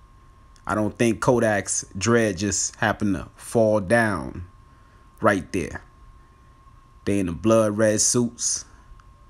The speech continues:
white room. Say Cheese T V, baby. Shout out to Say Cheese. Did Kodak Black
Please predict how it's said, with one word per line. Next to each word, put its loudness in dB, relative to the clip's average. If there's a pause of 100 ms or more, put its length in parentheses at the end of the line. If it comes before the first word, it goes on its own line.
(320)
white 2
room. -2 (1400)
Say -2
Cheese -2
T 0
V, -2
baby. -2 (1600)
Shout 0
out -2
to -10
Say -2
Cheese. -2 (2500)
Did 0
Kodak 0
Black -4